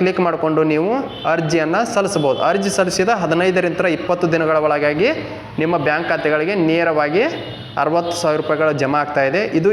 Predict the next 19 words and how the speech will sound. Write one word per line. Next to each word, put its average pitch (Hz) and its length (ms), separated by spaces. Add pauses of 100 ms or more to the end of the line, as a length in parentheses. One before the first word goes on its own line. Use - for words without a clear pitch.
ಇವತ್ತಿನ 180 340 (100)
ಅತಿ 151 160 (120)
ಪ್ರಮುಖವಾದಂಥ 160 680 (140)
ಮಾಹಿತಿಯಾಗಿರ್ತೈತಿ. 143 680 (400)
ಇದೇ 196 240
ರೀತಿ 202 180 (120)
ಕಟ್ಟಡ 180 240 (140)
ಕಾರ್ಮಿಕ 170 360
ಇಲಾಖೆಯ 170 300 (120)
ಪ್ರತಿಯೊಂದು 185 580 (300)
ಯೋಜನೆಯ 170 400
ಬಗ್ಗೆಯೂ 160 260 (120)
ಕೂಡ 165 100 (560)
ಪ್ರತಿಯೊಂದು 190 560 (180)
ಸಪ್ರೇಟ್ 175 320
ಸಪ್ರೇಟ್ 170 360
ಆದಂಥ 156 300
ವಿಡಿಯೋಗಳನ್ನ 151 400 (120)
ಮಾಡ್ತಾ 190 260